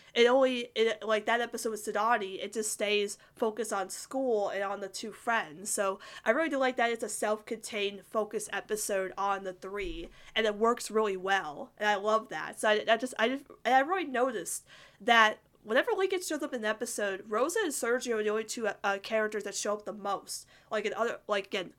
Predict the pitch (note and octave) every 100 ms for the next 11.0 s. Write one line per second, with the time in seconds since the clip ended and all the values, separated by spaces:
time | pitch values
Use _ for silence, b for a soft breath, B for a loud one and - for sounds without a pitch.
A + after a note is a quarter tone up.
0 | b b B3+ D4 D4 - C4+ C4+ - b
1 | b A#3 A3 A3 A3+ A3 G#3+ G#3+ A3 G#3
2 | A3 G3+ G3 G3 B B A#3 B3 A#3 A3
3 | - - - _ _ - G#3+ G3 F#3+ F#3
4 | - _ _ _ _ _ _ _ - -
5 | - _ _ - B3 - - C4+ - _
6 | _ _ _ _ - C4 - E4 A4 A#4+
7 | A4 - G4 G#4 G4 G4 G4+ G#4 A#4 -
8 | - _ _ _ _ _ _ _ _ _
9 | _ _ _ _ _ _ _ _ _ -
10 | D#4 F#4 F4+ F#4 F4+ A#3+ E3+ - -